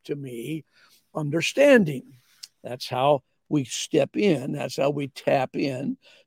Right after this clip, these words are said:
to the, to the realm of that thing called the spirit realm, spirit world.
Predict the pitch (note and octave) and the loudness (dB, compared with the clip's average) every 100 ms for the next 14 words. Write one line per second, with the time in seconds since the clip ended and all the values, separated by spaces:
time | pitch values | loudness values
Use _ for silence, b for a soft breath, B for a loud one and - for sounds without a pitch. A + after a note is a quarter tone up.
0 | - C#3+ C#3 D#3+ C3 C3+ - - D3+ C3 | 0 2 4 2 2 -4 -8 -4 -4 -2
1 | C#3 C#3 A3 F#3+ C3 C3 F#3+ G3 F3 _ | -4 0 0 0 0 -2 -2 -2 -4 _
2 | _ _ - E3 F3+ F3+ D3 D#3+ F3 - | _ _ 0 6 6 4 2 4 4 2
3 | _ _ _ E3 D#3 E3 C#3 C3+ C3+ C#3+ | _ _ _ -4 -2 -2 -2 2 4 2
4 | C3+ B2 - _ _ - D3 - - - | 0 -6 -18 _ _ -4 -4 -4 -14 -2
5 | D#3 D3 C#3 _ _ _ _ - C3+ D3 | 0 0 -2 _ _ _ _ -10 -4 -4
6 | A2+ - _ _ _ _ - - C#3 B2+ | -6 -18 _ _ _ _ -20 -8 -4 -4
7 | - E3 G#3 F3 C3 - | -4 2 4 4 -2 -10